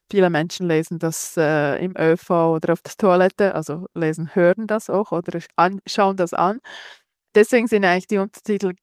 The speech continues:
gleich noch wichtig, trotz dass natürlich die Qualität vom Ton sollte stimmen und, und Beleuchtung und so weiter.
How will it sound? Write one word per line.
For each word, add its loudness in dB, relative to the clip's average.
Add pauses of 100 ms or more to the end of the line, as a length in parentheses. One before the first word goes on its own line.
(100)
gleich 2
noch -4
wichtig, -4 (460)
trotz 2
dass -12
natürlich 0
die -20
Qualität 2
vom -4
Ton 2
sollte -2
stimmen -2
und, -2
und -2
Beleuchtung 0
und -2
so 2
weiter. 0